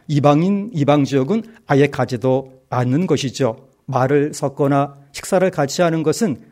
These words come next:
상상도 할 수 없는 일입니다. 이들과 이방인들과 옷깃만 스쳐도 그 정결이 더러워져서 일주일간을 다시금 금욕하고 정결례를 해야 하는데 이들과 교류한다는 것은 말도 되지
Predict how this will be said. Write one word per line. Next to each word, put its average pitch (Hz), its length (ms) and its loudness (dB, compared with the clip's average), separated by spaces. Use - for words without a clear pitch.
상상도 196 680 -2
할 123 160 -2
수 156 340 -6
없는 123 420 0
일입니다. 113 520 -6
이들과 190 540 4
이방인들과 170 800 2
옷깃만 208 640 2
스쳐도 180 800 0
그 233 160 0
정결이 165 600 2
더러워져서 147 960 4
일주일간을 151 720 4
다시금 208 420 0
금욕하고 147 800 0
정결례를 151 640 4
해야 131 260 4
하는데 120 480 0
이들과 123 600 -2
교류한다는 151 720 2
것은 214 420 0
말도 117 380 -2
되지 131 420 -2